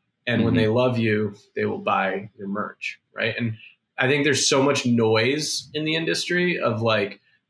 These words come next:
Speaker 1: "Oh, I can get an N F T there, a Cameo there," where I think part of our, our thesis is, uh, this has to be organic. It has to be grassroots. Um,
Speaker 2: Mm-hmm.
Speaker 1: but it also has to come from a really good place.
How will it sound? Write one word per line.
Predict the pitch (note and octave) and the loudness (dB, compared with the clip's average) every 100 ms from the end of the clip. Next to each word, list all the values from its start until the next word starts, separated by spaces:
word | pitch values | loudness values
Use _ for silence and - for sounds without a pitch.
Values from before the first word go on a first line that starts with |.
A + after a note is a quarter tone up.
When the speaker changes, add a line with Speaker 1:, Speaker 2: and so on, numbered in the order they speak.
| - | -2
Speaker 1:
"Oh, | F#3+ D#3+ | 2 2
I | C#3 | 2
can | C#3 C#3+ | 0 0
get | D3 | 2
an | D3+ | 2
N | D#3 | 0
F | D3+ - | 0 -2
T | E3+ | -2
there, | D#3+ E3 B2 | 0 2 2
a | A2+ | 0
Cameo | - C3+ C3+ B2+ A#2+ | -2 -2 2 2 2
there," | C3 C3+ A#2 G#2 - _ _ - | 2 4 2 0 -4 _ _ 0
where | B2 A#2+ A#2 A2+ A2+ _ _ - | 2 4 4 2 -2 _ _ -4
I | B2 | 0
think | C#3 - | -2 -2
part | C3+ B2+ | 0 2
of | A#2 | 4
our, | A#2 A#2 A2+ | 2 2 2
our | A2 A2 | 0 -2
thesis | A2 B2+ B2 A#2 A2 G2 - - | 0 0 0 0 0 0 -4 -2
is, | A2 G#2+ G#2 G2 - _ _ _ - | 0 0 0 -4 -8 _ _ _ -4
uh, | A2 G#2 G2+ G2+ | 0 0 0 -2
this | A#2 | -2
has | A#2+ A#2 - | 0 -2 -2
to | |
be | A#2+ | 0
organic. | A2+ A2 G#2+ G#2 G2+ G2+ | 0 0 0 0 -2 -4
It | G#2 | -2
has | A2 A2+ | -2 -2
to | A#2+ | -4
be | A2+ | -2
grassroots. | A2+ G#2+ G#2 G#2+ G#2 G2+ G2 - - _ _ - | 0 -2 -2 -2 0 0 -2 -8 -12 _ _ -2
Um, | G#2+ | 0
Speaker 2:
Mm-hmm. | F2+ | 2
Speaker 1:
but | A#2 | 2
it | A#2 | 2
also | D3 F#3+ E3+ | 2 2 2
has | D3+ C#3+ | 0 0
to | C3 | -2
come | C3 C3 | -2 -2
from | A#2+ B2 | -2 0
a | |
really | A#2 A#2 A2+ | 2 0 0
good | G#2+ | -2
place. | - D3+ C#3 | 0 0 0